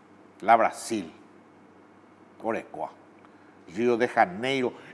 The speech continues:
en honor al primer capital del imperio de Brasil,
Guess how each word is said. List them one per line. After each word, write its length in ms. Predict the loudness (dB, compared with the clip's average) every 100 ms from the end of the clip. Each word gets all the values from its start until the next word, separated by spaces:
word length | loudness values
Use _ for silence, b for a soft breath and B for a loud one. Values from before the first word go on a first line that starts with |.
| 6
en 280 | 6 6 0
honor 480 | 2 4 8 6 8
al 260 | 4 4 4
primer 460 | 0 4 4 6 4
capital 640 | 2 0 6 8 8 4 -10 -18 -20 -20 -20 -20 -20 -20 -20 -20 -20 -16
del 240 | 4 6 6
imperio 720 | 2 -2 -10 4 8 8 8
de 100 | 6
Brasil, 540 | 6 4 4 4 2